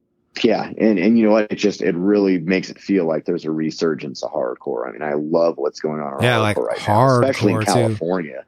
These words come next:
Speaker 2: That band, it, I mean, a lot of, a lot of weak ass, shitty,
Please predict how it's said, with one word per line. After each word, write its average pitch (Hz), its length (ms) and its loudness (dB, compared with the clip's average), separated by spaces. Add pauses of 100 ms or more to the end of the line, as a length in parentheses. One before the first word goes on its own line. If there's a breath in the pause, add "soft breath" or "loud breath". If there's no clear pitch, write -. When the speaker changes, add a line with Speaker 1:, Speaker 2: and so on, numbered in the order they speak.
(100)
Speaker 2:
That 120 220 2
band, 175 320 2
it, 123 280 2 (200 loud breath)
I 123 100 0
mean, 135 320 0 (360)
a 151 60 0
lot 156 240 4
of, 165 200 2
a 120 60 -4
lot 135 280 -2
of 127 100 0
weak 113 340 0
ass, 113 440 0 (560)
shitty, 127 800 0